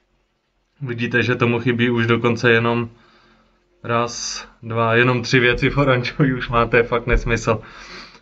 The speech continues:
No, to je jedno, já si tady ještě zkusím sfarmit pár lidí z jiný provincie. No, vidíte to? Takhle na videjko. To já vím, tady ty týpci sypou strašně moc. I když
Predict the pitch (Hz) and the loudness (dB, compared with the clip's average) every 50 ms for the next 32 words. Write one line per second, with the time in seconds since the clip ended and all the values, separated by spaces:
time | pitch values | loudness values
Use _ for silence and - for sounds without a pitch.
0 | _ - 143 127 113 117 135 127 117 110 110 113 110 110 110 107 104 - 127 - | _ -2 -2 -2 0 2 2 2 2 2 0 -2 -2 0 -2 -2 -2 -2 -2 0
1 | 123 123 127 127 120 - - 131 - - - 120 117 - 135 131 127 127 120 117 | 2 2 2 2 0 0 -4 -6 -6 -6 -8 -6 0 2 2 4 4 2 -2 -4
2 | 113 - _ _ _ _ _ _ - - - 123 120 120 120 127 123 - - 135 | -6 -10 _ _ _ _ _ _ -14 -6 -2 -2 -2 0 -2 -4 -6 -4 0 2
3 | 127 127 127 127 123 120 117 117 120 123 127 127 120 120 120 117 120 120 117 120 | 2 2 2 2 -2 -2 -4 -4 -2 -2 0 0 -2 -4 -4 -4 -2 0 2 2
4 | 120 127 131 127 - 120 117 113 113 113 104 - - 113 110 110 110 117 120 123 | 2 2 0 2 2 2 2 2 0 -2 -4 -2 0 2 2 4 4 2 2 2
5 | 123 139 180 180 160 165 151 156 147 135 127 120 113 - - _ _ _ - 117 | 4 4 2 2 2 2 0 0 0 0 0 0 -4 -6 -12 _ _ _ -6 -4
6 | 113 117 120 113 113 113 117 120 120 120 117 - 123 117 - - - - - _ | -2 -2 -2 -2 0 0 0 0 0 -2 -2 0 -2 -2 -2 -4 -14 -20 -20 _
7 | - 143 156 170 160 147 147 147 151 151 135 143 143 143 - 147 143 135 139 135 | -2 2 2 4 4 2 0 -2 -4 -4 -4 -4 -4 -4 -2 -2 -2 0 0 0
8 | 135 - - 139 131 - 139 135 135 135 135 - - 127 123 123 147 135 127 120 | 0 -2 -4 -2 0 0 0 2 2 2 2 2 0 0 0 2 2 0 2 0
9 | 120 120 120 - - _ _ _ _ _ _ _ _ _ _ _ _ _ _ _ | -2 -4 -6 -12 -20 _ _ _ _ _ _ _ _ _ _ _ _ _ _ _
10 | _ _ _ _ _ _ _ _ - 143 139 123 123 117 117 - - - | _ _ _ _ _ _ _ _ -6 -4 0 0 0 0 -2 -4 -6 -6